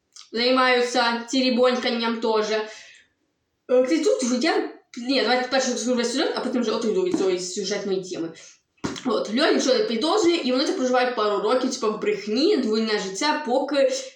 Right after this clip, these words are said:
Люба не вагітніє вчетверте. І Сашенька. Паличка, мату-, мотузочка і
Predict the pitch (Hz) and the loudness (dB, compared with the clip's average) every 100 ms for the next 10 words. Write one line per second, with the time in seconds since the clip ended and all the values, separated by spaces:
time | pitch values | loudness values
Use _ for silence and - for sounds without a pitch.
0 | _ _ _ _ _ _ _ - 226 320 | _ _ _ _ _ _ _ -8 2 4
1 | 427 277 269 254 254 254 254 226 233 220 | 6 4 2 2 2 2 0 0 -2 -2
2 | 220 208 208 190 - - _ _ _ _ | 0 0 -2 -6 -8 -12 _ _ _ _
3 | _ - _ 277 370 523 - - - 269 | _ -20 _ 2 4 4 0 -8 -2 0
4 | 262 247 208 196 185 - - _ - - | 2 0 0 -2 -4 -8 -20 _ -18 -18
5 | _ - - _ _ _ _ _ _ _ | _ -20 -20 _ _ _ _ _ _ _
6 | _ 294 294 285 269 - 254 254 254 330 | _ 4 6 6 4 2 2 2 2 4
7 | 320 285 330 403 - - - 508 | 4 4 4 2 2 0 0 -2